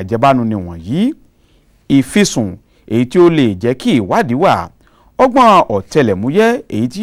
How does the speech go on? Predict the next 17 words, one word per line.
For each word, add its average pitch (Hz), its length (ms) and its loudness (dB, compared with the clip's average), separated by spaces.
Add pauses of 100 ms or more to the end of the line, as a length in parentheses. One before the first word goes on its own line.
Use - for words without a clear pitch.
yóò 131 240 2 (360)
forí 131 240 -2
sọ 120 180 -2 (220)
ìwádìí, 110 640 -6 (560)
ṣíṣe 240 240 2 (120)
ìwádìí 110 640 -4
láìròtẹ́lẹ̀, 147 880 0 (520)
ṣíṣe 226 220 0 (120)
ìwádìí 131 480 0
nípa 135 500 0
owó 139 300 0
orí 139 120 -2
sísan, 117 420 -4 (480)
èyí 110 240 0
tí 185 220 -4 (420)
ó 175 120 2
kan 135 300 -2